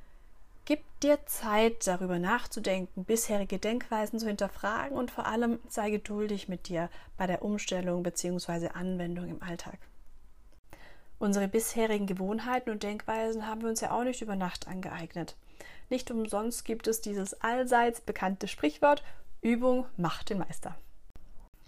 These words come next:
Bleib auf jeden Fall dran und solltest du doch mal bemerken, dass du nach einer gewissen Zeit in alte Fahrwasser gerätst, dann führ die zehn Tage einfach für dich persönlich nochmal durch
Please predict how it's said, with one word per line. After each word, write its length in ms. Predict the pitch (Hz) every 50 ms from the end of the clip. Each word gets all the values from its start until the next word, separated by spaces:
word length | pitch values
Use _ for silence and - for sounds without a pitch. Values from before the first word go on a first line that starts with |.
| - - - -
Bleib 220 | - 226 226 247 226
auf 140 | 240 240
jeden 200 | - 240 220 214
Fall 200 | - - 196 190
dran 380 | 190 - - 180 175 175 165 - - - - - - -
und 280 | - 220 220 220 220 208
solltest 360 | - 202 196 196 202 - -
du 60 | 208
doch 260 | - - - 285 - -
mal 140 | 285 269
bemerken, 560 | 269 262 247 226 208 190 185 180 - - 196 190
dass 220 | 185 185 185 -
du 120 | - 196
nach 180 | 190 185 180 175
einer 140 | 175 185 185
gewissen 420 | 185 185 190 190 - - - 185
Zeit 300 | - - 185 185 185 -
in 80 | 185 -
alte 260 | - 180 175 - 185
Fahrwasser 500 | - - 254 254 247 226 214 - - 202
gerätst, 560 | - 202 190 - 220 262 311 294 - - - - - - - - - - -
dann 180 | - 247 254
führ 220 | 254 - - - 302
die 140 | 302 285 -
zehn 240 | - 262 262 277
Tage 300 | - - - 285 269 262
einfach 300 | - 214 254 - 254 233 - -
für 80 | 262
dich 220 | 240 294 311 - -
persönlich 500 | - 233 226 247 262 262 247 226 - -
nochmal 240 | 175 - 190 185
durch 400 | 175 180 175 180 175 - - -